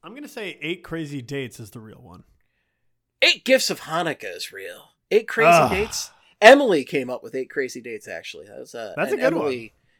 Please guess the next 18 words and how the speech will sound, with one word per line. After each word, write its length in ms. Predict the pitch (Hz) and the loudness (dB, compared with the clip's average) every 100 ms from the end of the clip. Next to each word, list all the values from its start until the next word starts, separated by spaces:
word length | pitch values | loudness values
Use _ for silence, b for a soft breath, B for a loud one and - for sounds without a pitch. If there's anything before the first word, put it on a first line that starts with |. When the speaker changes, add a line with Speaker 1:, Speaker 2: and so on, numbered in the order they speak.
| _ | _
Speaker 2:
Emily 520 | 151 180 139 120 104 _ | -2 0 -2 -6 -14 _
special 480 | - 156 143 131 | -8 -6 -6 -8
right 200 | 95 95 | -10 -16
there. 220 | - 101 - _ _ _ _ _ _ _ _ _ _ _ _ | -14 -16 -16 _ _ _ _ _ _ _ _ _ _ _ _
All 100 | 170 | 4
right, 180 | 170 170 | 6 4
our 80 | 185 | 4
next 300 | 202 196 - | 4 4 -2
grouping 360 | 175 165 151 | -2 0 -2
of 100 | 135 | -4
Hanukkah 360 | 151 139 127 120 | -6 -6 -8 -12
movies 340 | 120 107 107 | -14 -20 -14
here. 160 | 120 - b b b b _ _ _ _ | -12 -12 b b b b _ _ _ _
We've 300 | 160 277 214 | 0 0 4
got 320 | 233 165 117 _ _ _ | 6 6 0 _ _ _
Home 300 | - 269 285 | 2 2 2
for 180 | - 202 | -4 -2
Hanukkah. 500 | 214 214 185 131 | -2 -4 -4 -6